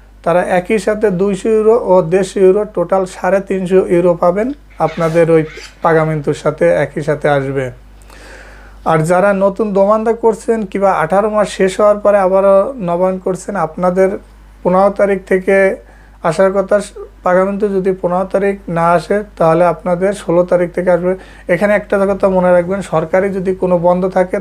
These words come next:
তাহলে কিন্তু পাগামিন্তুগুলো হয় সামনের দিকে নেওয়া হয়, নয় পিছনের দিকে নেওয়া হয়। এই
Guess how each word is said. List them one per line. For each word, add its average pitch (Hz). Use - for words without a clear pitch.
তাহলে 160
কিন্তু 175
পাগামিন্তুগুলো 175
হয় 165
সামনের 170
দিকে 180
নেওয়া 185
হয়, 214
নয় 160
পিছনের 170
দিকে 160
নেওয়া 147
হয়। 135
এই 170